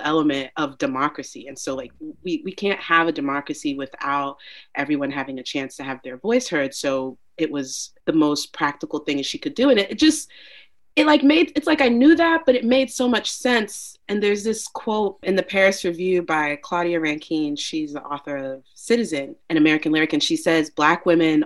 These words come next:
are nothing if not pragmatic, because their whole existence in this country has been about negotiating a life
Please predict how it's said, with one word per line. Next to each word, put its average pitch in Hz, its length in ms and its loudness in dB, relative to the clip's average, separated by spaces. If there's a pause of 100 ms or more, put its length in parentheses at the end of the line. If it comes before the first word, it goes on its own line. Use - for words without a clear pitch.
are 143 580 -2 (380)
nothing 160 480 2
if 151 180 -6
not 147 220 -2
pragmatic, 147 720 0 (100)
because 143 320 -4
their 139 100 -2
whole 165 240 2
existence 156 560 -6
in 143 80 -6
this 139 160 -6
country 135 440 -6
has 139 180 -8
been 135 160 -6
about 131 260 -8
negotiating 139 640 -4
a 131 80 -6
life 131 440 -8